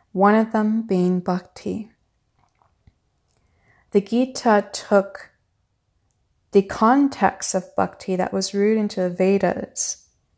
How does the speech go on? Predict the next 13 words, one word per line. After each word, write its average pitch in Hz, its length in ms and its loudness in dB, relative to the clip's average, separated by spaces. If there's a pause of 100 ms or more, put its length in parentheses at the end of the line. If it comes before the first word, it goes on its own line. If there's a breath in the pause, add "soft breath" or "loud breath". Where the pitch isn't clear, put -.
(200)
and 190 160 2
formed 214 520 4
it 202 140 -4
into 196 680 -4
its 190 260 -4
own 196 300 0
construction 196 1040 -6 (520)
of - 80 -6
a 185 60 2
path. - 640 -10 (1800)
Because 226 460 2
of 294 160 -4
this, - 720 -4